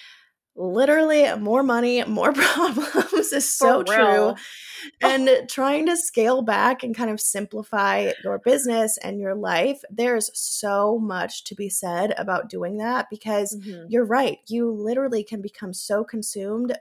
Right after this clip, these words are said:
Speaker 1: by your business and by wanting more and not being satisfied with what you have that it's an endless chase. There's never an end to it. And I think that it's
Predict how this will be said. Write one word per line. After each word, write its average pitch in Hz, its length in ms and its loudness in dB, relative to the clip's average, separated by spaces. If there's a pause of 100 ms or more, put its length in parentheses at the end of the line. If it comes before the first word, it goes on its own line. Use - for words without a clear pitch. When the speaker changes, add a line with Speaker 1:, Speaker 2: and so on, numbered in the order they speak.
Speaker 1:
by 202 160 -6
your 208 200 -4
business 220 500 -4
and 214 140 -6
by 202 200 -2
wanting 202 400 -8
more 202 340 -4
and 208 160 -2
not 202 220 -6
being 208 200 -8
satisfied 208 720 -6
with 185 220 -4
what 196 260 -8
you 208 140 -10
have 190 460 2 (400)
that 262 240 4
it's 233 380 0
an 240 180 -4
endless 233 400 -2
chase. - 480 -8 (160)
There's 214 180 -4
never 240 420 2
an 226 140 -2
end 214 240 -4
to 277 180 -4
it. 320 260 -2
And 220 160 0
I 226 100 0
think 240 280 -4
that 233 180 -2
it's - 320 -2